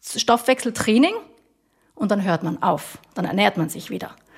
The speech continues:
Und, ähm, und das finde ich also ganz wichtig. Und da gibt's auch eine längere Studie, die jetzt, die rauskommen ist. Also die Studie wurde gemacht über fünfzehn Jahre mit vierundzwanzigtausend Leuten. Das ist eine große Studie, langfristig. Und, ähm,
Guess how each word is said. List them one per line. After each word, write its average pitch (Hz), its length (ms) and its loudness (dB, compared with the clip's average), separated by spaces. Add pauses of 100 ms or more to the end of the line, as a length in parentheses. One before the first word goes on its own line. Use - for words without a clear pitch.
(460)
Und, 240 440 4
ähm, 233 500 2
und 262 120 0
das 269 120 4
finde 320 140 2
ich 311 80 -2
also 285 160 0
ganz 233 240 2
wichtig. 302 300 0
Und 269 80 2
da 254 60 2
gibt's - 280 -2
auch 226 220 2
eine 208 240 0
längere 202 380 2
Studie, 269 520 4 (100)
die 233 120 -2
jetzt, - 380 -4 (140)
die 208 140 2
rauskommen 226 420 2
ist. 226 160 0
Also 220 300 2 (460)
die 247 100 2
Studie 269 320 2
wurde 240 140 0
gemacht 214 340 2
über 202 140 0
fünfzehn 220 520 2
Jahre 220 400 6
mit 233 180 4
vierundzwanzigtausend 208 1160 0
Leuten. 175 500 0 (120)
Das 220 100 -8
ist 202 40 4
eine 202 140 4
große 277 380 4
Studie, 247 240 0
langfristig. - 800 -2 (640)
Und, 247 500 4
ähm, 214 680 2